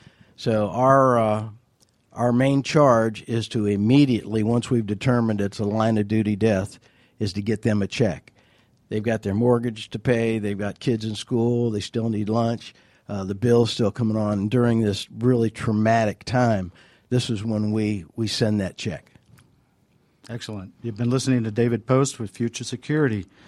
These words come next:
Speaker 2: So, David, uh, what's the best way for a company or, or an individual to get in touch with you or your company?
Speaker 1: Well, they can, they can call us at, uh, six seven eight, five four one, oh nine five oh, or they can reach me on, uh, at my email, which is D Post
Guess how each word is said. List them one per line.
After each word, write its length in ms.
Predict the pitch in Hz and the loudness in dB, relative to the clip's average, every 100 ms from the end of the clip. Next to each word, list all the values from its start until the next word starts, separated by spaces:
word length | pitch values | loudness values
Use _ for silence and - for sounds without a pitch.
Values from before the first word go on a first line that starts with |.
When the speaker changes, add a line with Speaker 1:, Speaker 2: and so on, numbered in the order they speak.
| - - | -20 -12
Speaker 2:
So, 140 | - 123 | -4 2
David, 440 | 135 147 147 131 | 4 4 2 2
uh, 320 | 127 117 110 | 2 2 0
what's 320 | 110 123 123 | -4 -4 -4
the 60 | 131 | 0
best 240 | 131 120 | 0 0
way 160 | 131 135 | 0 0
for 200 | - 123 | 0 -4
a 60 | 110 | -2
company 500 | 131 127 143 143 131 | -2 -2 -2 -2 0
or, 340 | 123 123 120 | -2 -2 -4
or 280 | 117 123 123 | -4 -4 -2
an 100 | 131 | -2
individual 600 | 131 120 139 131 120 117 _ | -2 -2 -2 -2 -6 -6 _
to 80 | - | -8
get 160 | 117 131 | -4 -4
in 100 | 120 | -4
touch 240 | 135 - | -6 -6
with 160 | 113 117 | -8 -6
you 160 | 110 | -4
or 80 | 104 | -4
your 140 | 101 98 | -8 -10
company? 400 | 104 95 98 101 _ _ _ - _ _ _ - | -14 -14 -20 -20 _ _ _ -20 _ _ _ -14
Speaker 1:
Well, 200 | 127 127 | -8 -4
they 120 | 139 | -4
can, 280 | 139 120 101 | -4 -6 -6
they 140 | - 127 | -8 -6
can 160 | 117 | -6
call 360 | 101 131 127 113 | 0 2 2 0
us 180 | 110 104 | -4 -12
at, 100 | - - | -14 -14
uh, 160 | 104 95 | -12 -10
six 260 | - 120 - | -10 -10 -4
seven 300 | 131 120 113 | -4 -2 -2
eight, 300 | 123 123 _ _ | -4 -6 _ _
five 360 | 117 123 117 | -6 -4 -4
four 260 | - 117 113 | -6 -6 -4
one, 420 | 120 120 120 123 _ _ _ _ - | -4 -4 -6 -8 _ _ _ _ -8
oh 120 | 123 | -4
nine 380 | 117 120 117 113 | -2 0 -2 -4
five 420 | - 117 113 110 | -4 -2 -2 -2
oh, 320 | 117 113 127 - _ _ _ _ - | -4 -4 -8 -16 _ _ _ _ -4
or 140 | 120 | 0
they 140 | 117 | 0
can 160 | 113 113 | 0 2
reach 260 | 120 113 127 | 0 0 0
me 180 | 117 | 0
on, 360 | 110 104 104 101 | 2 0 0 -2
uh, 200 | 95 92 | -4 -6
at 140 | 104 | -8
my 240 | 107 113 117 | -4 -2 0
email, 640 | 110 113 117 101 98 98 | 0 -2 -2 -2 -4 -4
which 240 | 101 - | -6 -8
is 260 | 101 95 90 | -8 -10 -12
D 240 | - 113 | -8 -6
Post 640 | 110 123 113 123 - - | -4 -2 0 0 -4 -12